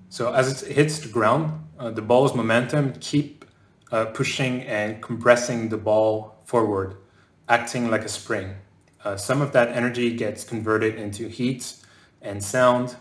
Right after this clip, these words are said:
but the rest of the energy springs the ball back up and causes the ball to accelerate upwards. However,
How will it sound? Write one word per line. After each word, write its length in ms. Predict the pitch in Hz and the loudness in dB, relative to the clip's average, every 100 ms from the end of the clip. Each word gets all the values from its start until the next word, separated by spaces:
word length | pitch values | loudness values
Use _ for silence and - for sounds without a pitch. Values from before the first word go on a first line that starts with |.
| - _ _ - | -20 _ _ -4
but 420 | 110 107 107 156 | 2 2 2 -4
the 80 | 123 | 4
rest 240 | 135 151 | 4 4
of 100 | 165 | 2
the 220 | 131 120 123 | 0 -2 0
energy 560 | 143 117 110 104 101 - _ - | 0 -2 -4 -8 -10 -20 _ -12
springs 600 | - - 151 147 131 - | -10 2 4 4 2 -6
the 60 | |
ball 380 | 110 113 113 110 | -2 2 2 6
back 320 | 123 123 - - | 6 6 2 6
up 480 | 120 123 - - _ | 6 6 -4 -16 _
and 360 | 127 113 110 110 | -2 0 0 2
causes 480 | 123 123 127 117 113 | 4 4 2 -2 -4
the 60 | |
ball 280 | 117 110 110 | 2 4 4
to 460 | 107 113 107 107 - | 2 -2 -2 -2 -2
accelerate 640 | 113 - 113 110 110 120 | -4 -2 -2 2 2 2
upwards. 560 | 107 104 95 - - - _ _ _ _ _ - | 2 0 -8 -12 -16 -18 _ _ _ _ _ -4
However, 720 | - 104 113 135 156 156 - | 2 4 4 4 2 -2 -10